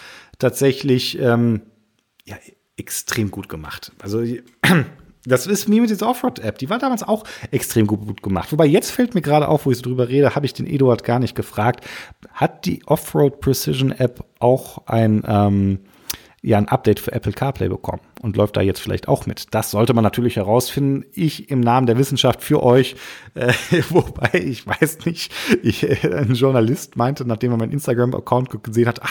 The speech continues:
du bist das, der mit dem Cayenne in dem Offroad-Park war.“ Ich so, äh?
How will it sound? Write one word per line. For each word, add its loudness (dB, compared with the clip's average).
du 6
bist 2
das, -2
der -4
mit -2
dem -6
Cayenne -4
in -2
dem -2
Offroad-Park -4
war.“ -8
Ich -14
so, -4
äh? 4